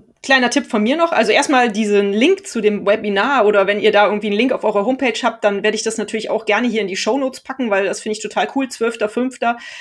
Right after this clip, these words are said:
Das lohnt sich bestimmt, da reinzuschalten und da Fragen zu stellen. Das biete ich hier allen gerne an, da irgendwie drauf zu kommen. Da werden wir auf jeden Fall den Link mit einbauen.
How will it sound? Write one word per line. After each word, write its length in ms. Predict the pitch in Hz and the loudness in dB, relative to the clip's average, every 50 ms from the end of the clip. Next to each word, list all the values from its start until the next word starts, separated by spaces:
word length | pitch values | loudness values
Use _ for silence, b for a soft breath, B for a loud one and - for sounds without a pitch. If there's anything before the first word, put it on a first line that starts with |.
| B B | B B
Das 220 | B 208 214 208 - | B -2 -2 -2 0
lohnt 160 | 247 240 233 | -4 -4 -4
sich 140 | 240 - - | -6 -8 -8
bestimmt, 420 | 220 - - 240 240 240 240 _ | -10 -6 -4 -4 -6 -6 -4 _
da 200 | 208 208 208 208 | -2 -2 -2 -2
reinzuschalten 760 | 202 196 208 220 214 - 220 - - 196 196 196 - 214 202 | -2 -2 -4 -4 -6 -6 -8 -4 -4 -4 -4 -4 -6 -8 -8
und 180 | - - 196 190 | -8 -10 -8 -6
da 120 | 190 185 | -6 -8
Fragen 340 | 190 - - - 196 220 220 | -8 -6 -6 -6 -6 -6 -10
zu 140 | - - 233 | -12 -12 -12
stellen. 380 | - - 208 208 202 208 208 - _ _ _ _ _ _ _ _ _ _ _ _ | -8 -6 -6 -6 -6 -8 -10 -12 _ _ _ _ _ _ _ _ _ _ _ _
Das 340 | 220 208 208 - - - - | -4 -4 -4 -4 -8 -8 -8
biete 200 | 226 226 - 214 | -10 -6 -6 -6
ich 260 | 208 202 - - - - | -8 -8 -12 -14 -14 -14
hier 280 | 190 196 208 196 - - | -10 -8 -8 -8 -6 -6
allen 240 | 202 190 185 196 | -6 -6 -6 -4
gerne 260 | 190 190 190 185 180 - | -2 -2 -2 -2 -4 -4
an, 240 | - 202 196 202 202 B B B B | -4 -6 -6 -8 -10 B B B B
da 80 | - - | -8 -6
irgendwie 220 | 185 202 196 214 | -6 -4 -6 -6
drauf 260 | 202 - 185 214 - | -4 -2 -2 -2 -2
zu 120 | - - - | -4 -12 -14
kommen. 300 | - - 208 202 196 190 | -6 -4 -4 -4 -2 -4
Da 120 | 190 190 | -4 -2
werden 160 | 175 196 190 | -2 -4 -4
wir 80 | 185 180 | -2 -4
auf 120 | 185 - | -6 -4
jeden 160 | - 190 190 190 | -6 -6 -6 -4
Fall 140 | 180 185 | -6 -4
den 140 | 180 185 185 | -4 -4 -4
Link 240 | 180 185 185 - - | -4 -4 -6 -6 -8
mit 160 | 202 202 - | -10 -10 -8
einbauen. 440 | 185 180 185 180 180 - 180 175 180 | -10 -8 -8 -8 -6 -6 -8 -8 -8